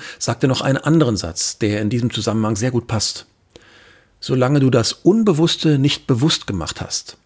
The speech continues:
bestimmt es dein Leben und nennt sich Schicksal." Da wir uns unserem Schicksal in Form von unangemessenen, unterbewussten Verhaltensmustern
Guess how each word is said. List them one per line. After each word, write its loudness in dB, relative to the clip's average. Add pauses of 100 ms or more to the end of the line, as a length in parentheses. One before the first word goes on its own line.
(120)
bestimmt -2
es -4
dein 2
Leben 2 (320)
und -2
nennt 0
sich -2 (240)
Schicksal." -2 (2000)
Da -2
wir 4
uns 0
unserem 4
Schicksal -2
in -2
Form 0
von -2
unangemessenen, 0
unterbewussten -2
Verhaltensmustern -4